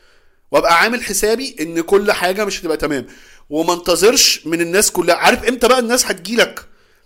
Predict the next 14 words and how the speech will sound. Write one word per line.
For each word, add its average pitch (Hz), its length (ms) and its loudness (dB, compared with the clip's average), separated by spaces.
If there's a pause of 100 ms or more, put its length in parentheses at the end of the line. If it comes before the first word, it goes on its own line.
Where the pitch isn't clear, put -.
(460)
وتقول 208 360 0
لك: 214 180 2
"أنت 185 160 -2
تمام 185 360 2
وأنت 196 160 -4
حلو 220 240 0
وأنت 202 160 -2
عملتها 165 420 0
إزاي 202 580 0 (260)
وأنت 196 520 4
جامد"؟ 214 340 2
وش، 185 140 -2
عارف 202 360 0
إمتى؟ 277 240 -4